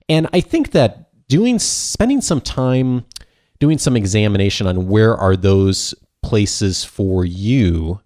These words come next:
is helpful to figure out the,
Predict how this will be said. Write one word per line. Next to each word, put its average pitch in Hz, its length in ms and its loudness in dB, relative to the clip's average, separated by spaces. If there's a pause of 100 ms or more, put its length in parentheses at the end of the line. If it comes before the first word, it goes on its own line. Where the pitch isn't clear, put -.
(480)
is 101 420 2
helpful - 440 -2
to 98 520 -2
figure 98 440 -2
out 90 300 -2 (180)
the, 90 420 -2